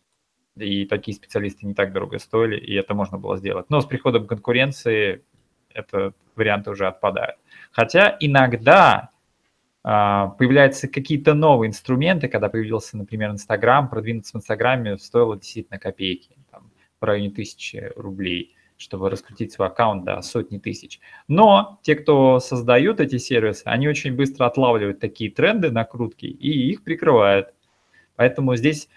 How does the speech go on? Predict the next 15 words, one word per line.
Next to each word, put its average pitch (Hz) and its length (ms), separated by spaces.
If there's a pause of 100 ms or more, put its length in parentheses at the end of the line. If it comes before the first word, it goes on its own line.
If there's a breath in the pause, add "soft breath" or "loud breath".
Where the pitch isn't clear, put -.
(240 soft breath)
хоть 151 260
и, 139 400 (540)
э, 113 380
в 120 120
интернете 143 480
можно 165 720
в - 80
какие-то 131 440
моменты 117 420
продвинуться, 110 840
а, 92 440
за 104 140
копейки, 113 580
но 131 320
нужно 139 560